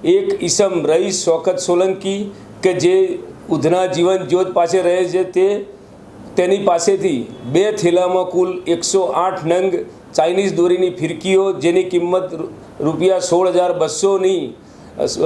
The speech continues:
બસોની મત્તાની સારોલી પોલીસે, અ, જપ્ત કરેલ છે અને સદર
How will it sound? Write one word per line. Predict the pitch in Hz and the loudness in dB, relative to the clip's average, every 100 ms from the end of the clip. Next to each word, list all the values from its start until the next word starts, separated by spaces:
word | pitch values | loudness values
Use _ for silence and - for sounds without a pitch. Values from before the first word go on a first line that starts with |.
| 151 147 139 123 - - 113 - - - - - - - 143 | 2 0 -2 -4 -12 -10 -10 -10 -14 -10 -8 -6 -6 -2 2
બસોની | 160 196 196 196 190 165 - | 2 2 2 0 0 -2 -2
મત્તાની | 135 156 - 202 202 135 104 - - - | 0 0 2 2 2 0 -4 -10 -16 -8
સારોલી | - 139 170 202 202 | -2 0 2 2 0
પોલીસે, | 202 180 190 151 165 120 - - - - | 2 2 2 2 0 0 -8 -18 -16 -2
અ, | 156 156 151 | 0 2 0
જપ્ત | - 185 185 | 0 0 2
કરેલ | 190 185 196 185 | 0 2 0 0
છે | 170 196 202 - - - | 2 0 -2 -8 -16 -4
અને | 156 196 196 | 0 2 0
સદર | - 170 196 | 0 0 2